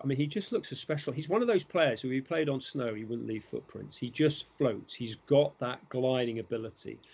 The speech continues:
that natural intelligence to take up the right positions, and that's, he's also got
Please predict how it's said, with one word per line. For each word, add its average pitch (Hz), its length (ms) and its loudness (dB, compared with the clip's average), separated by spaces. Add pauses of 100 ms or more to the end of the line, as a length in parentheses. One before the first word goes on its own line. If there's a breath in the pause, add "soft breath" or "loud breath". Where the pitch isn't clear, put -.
(260 loud breath)
that 139 200 0
natural 147 480 0
intelligence 127 640 -2
to - 100 -8
take 127 400 -4
up 123 240 -4
the 120 100 -2
right 123 300 0
positions, 120 680 -6 (460 soft breath)
and 127 220 0
that's, - 800 -2 (400)
he's 120 160 0
also 165 240 4
got 110 260 -4